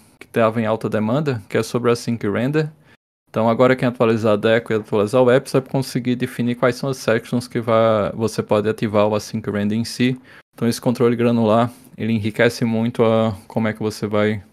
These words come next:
trabalhar com essa feature especificamente, tá? Além, claro, de bugs fixes e agradecer demais aos contribuidores da semana. Aí eu tô em dúvida quem foram,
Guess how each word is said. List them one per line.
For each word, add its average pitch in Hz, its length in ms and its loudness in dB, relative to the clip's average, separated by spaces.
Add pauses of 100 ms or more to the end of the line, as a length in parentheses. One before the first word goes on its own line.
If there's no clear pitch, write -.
trabalhar 104 380 2
com 107 100 -4
essa 101 220 -4
feature 101 260 -8
especificamente, 104 840 -4
tá? 123 220 -2 (540)
Além, 151 200 2
claro, 117 300 4
de 113 60 0
bugs 123 300 2
fixes 156 480 -2
e 165 40 4
agradecer 143 520 0
demais 139 520 -2 (520)
aos 113 240 0
contribuidores 117 640 -2
da 117 100 2
semana. 123 560 0 (380)
Aí 104 160 -2
eu 117 100 -4
tô - 140 -8
em 143 100 -4
dúvida 147 320 -4
quem 156 220 -8
foram, 98 420 -4